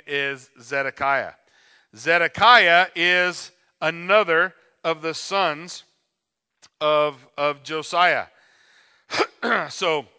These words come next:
Zedekiah comes on the scene, and so you have three sons of Josiah who serve and one who is the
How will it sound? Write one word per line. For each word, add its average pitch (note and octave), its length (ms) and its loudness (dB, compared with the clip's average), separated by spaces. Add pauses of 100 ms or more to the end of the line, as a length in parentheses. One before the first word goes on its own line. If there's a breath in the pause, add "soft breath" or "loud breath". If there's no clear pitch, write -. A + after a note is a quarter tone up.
(840)
Zedekiah F#3 760 2
comes F3 320 -8
on E3+ 220 -2
the E3 80 -12
scene, E3+ 480 -8 (440 soft breath)
and C#3+ 180 -12
so E3+ 100 -6
you D#3+ 200 -6
have D3 460 0
three G3+ 300 -2
sons F#3 560 -6
of D#3+ 340 -4
Josiah D#3 640 -2
who D#3 180 -12
serve D3 540 -6
and C3 260 -12
one D3+ 400 -6 (400 soft breath)
who C#3 200 -12
is C3 400 -6
the B2+ 440 -6